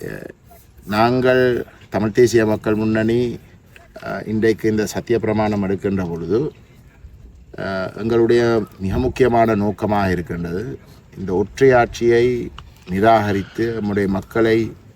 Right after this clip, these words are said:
அஹ், அரசியல்மயமாக்கி, அஹ், இந்த ஒற்றையாட்சியை ஏற்றுக்கொண்டதாக காட்ட விரும்புகின்ற அந்த முயற்சியை மிக, அஹ்,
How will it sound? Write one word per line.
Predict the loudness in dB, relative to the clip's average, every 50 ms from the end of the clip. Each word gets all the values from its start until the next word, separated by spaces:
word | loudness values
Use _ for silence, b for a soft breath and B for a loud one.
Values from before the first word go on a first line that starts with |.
| _ _ _ _ _ _ _ _ _ _ _ _ _ _
அஹ், | -8 -6 -4 -4 -4 -4 -6 -6 -8 -8 -10 -12 -14 -10
அரசியல்மயமாக்கி, | -6 -2 0 0 0 2 2 2 2 2 2 0 0 -2 -2 -4 -6 -8 -10 -8 -8 -8 -8 -10 -14 _ -20 -20 -20 -20 -20 -20 -20 -20 -20 _ _ _ -20 -20 _ -20 -16
அஹ், | -12 -10 -8 -8 -8 -8 -10 -8 -6 -4
இந்த | -2 0 2
ஒற்றையாட்சியை | 2 0 0 2 4 4 6 6 4 2 0 -2 -2 -2 0 0 2 0 -2 -2 -6 -10 -16 -20 -20 -20 -10 -2
ஏற்றுக்கொண்டதாக | 0 2 2 4 4 4 4 4 2 0 -2 0 2 2 2 2 2 2 4 4 6 6 4 4 2 0 2 2 2 2 0 -4 -10 -18 -20 -20 -20 _ -20 -20 -20 -20 -6
காட்ட | 0 2 2 2 2 0 -2 0
விரும்புகின்ற | 0 2 2 2 2 2 2 2 2 0 0 0 2 2
அந்த | 2 2 2 0 -2
முயற்சியை | -2 -2 0 0 0 0 0 -2 -4 0 2 2 4 4 2 0 -2 -4 -8 -14 -20 -20 -20 -20 -20 -20 -20 -16 -10
மிக, | -8 -4 -2 0 0 0 0 -2 -8 -14 -20 -20 -20 -20 -20 -20 -20 -20 -20 -20 -20 -18 -12
அஹ், | -10 -8 -6 -6 -8